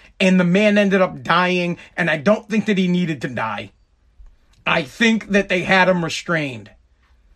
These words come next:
I believe from what I saw, they could have picked him up and put him in, uh, the cruiser, and he would still be alive. That is my opinion on it. Does not mean I have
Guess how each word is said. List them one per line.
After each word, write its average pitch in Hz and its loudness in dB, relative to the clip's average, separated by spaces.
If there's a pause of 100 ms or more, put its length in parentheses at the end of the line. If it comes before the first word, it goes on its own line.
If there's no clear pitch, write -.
(280)
I 170 2
believe 202 0
from 220 2
what 220 4
I 220 4
saw, 185 2 (160)
they - -4
could 196 0
have 175 0
picked 202 -4
him 180 0
up 165 -2 (200)
and 156 -6
put - 2
him 196 2
in, 175 -2 (1080)
uh, 160 2
the 175 -4
cruiser, 202 4
and 180 -4
he 170 -4
would 160 -6
still 180 0
be 156 -2
alive. 113 -6 (220)
That 156 2
is 175 -4
my 196 6
opinion 190 0
on 127 -4
it. 113 -14 (220)
Does 180 0
not 202 4
mean 196 2
I 175 2
have 170 -2